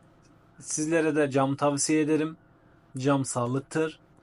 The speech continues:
Bunu böyle kenara bırakın dostlarım.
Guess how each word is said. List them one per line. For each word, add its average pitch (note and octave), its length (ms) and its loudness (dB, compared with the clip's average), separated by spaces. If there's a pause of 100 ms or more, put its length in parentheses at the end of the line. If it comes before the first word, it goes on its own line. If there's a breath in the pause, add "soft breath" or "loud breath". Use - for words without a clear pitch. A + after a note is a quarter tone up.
(460 loud breath)
Bunu G#3 160 -2
böyle F#3+ 260 2
kenara F3+ 400 2
bırakın F#3 360 0
dostlarım. D3 480 0